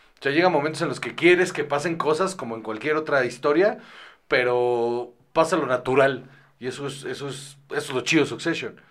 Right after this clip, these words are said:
Entonces nunca vas a tener momentos de, "¡Ah, vete a la verga!". En, en, en Barry sí pasó bien cabrón. Es, hay un momento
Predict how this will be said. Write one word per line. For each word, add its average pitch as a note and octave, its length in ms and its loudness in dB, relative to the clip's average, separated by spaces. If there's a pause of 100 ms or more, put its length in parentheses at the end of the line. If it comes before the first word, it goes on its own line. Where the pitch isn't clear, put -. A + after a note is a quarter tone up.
(340)
Entonces C3 260 -10
nunca D3+ 200 -2
vas C#3 200 2
a - 60 -10
tener B2+ 160 -2
momentos B2+ 360 -4
de, G#2+ 120 -4
"¡Ah, - 300 2
vete A#3+ 160 4
a - 20 2
la F#3+ 80 2
verga!". F#3+ 320 0 (1160)
En, A#2 320 -2
en, A#2 260 -4
en A2 180 -6
Barry A#2 280 6
sí B2 720 -10
pasó A#2+ 360 -8
bien B2 180 -10
cabrón. A#2+ 600 -6
Es, - 360 -12
hay C#3+ 200 0
un D3 100 -4
momento C3+ 640 0